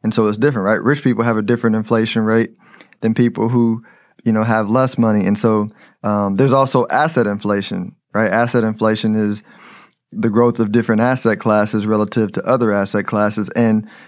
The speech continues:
I give you, like, an example. Because of all the money printing over the last, whatever, fifty years, there's been, the financial industry has benefited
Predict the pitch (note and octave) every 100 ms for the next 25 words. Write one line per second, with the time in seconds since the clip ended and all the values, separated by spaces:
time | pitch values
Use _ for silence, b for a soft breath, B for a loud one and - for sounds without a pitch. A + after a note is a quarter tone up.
0 | B A2+ A2+ A#2+ A2 A2 G#2+ G#2+ A#2 G2+
1 | G2 - B B B C3+ B2 C#3 A#2+ A#2
2 | A#2 A2 A2+ A#2 A2 B2+ A#2 A2 G#2+ G2+
3 | G2+ G#2+ G#2+ G#2 - - - _ _ _
4 | _ _ G#2 G#2+ A2 F#2 G2+ B2+ A#2+ A2+
5 | A2 C3+ A#2+ G#2+ A2+ - B B B B
6 | - B2 G#2+ A2+ G#2+ - - A2 - A2+
7 | B2+ C#3+ C#3+ B2 A#2 A#2 A2 G#2 A2+ G#2
8 | G#2+ G#2+ A2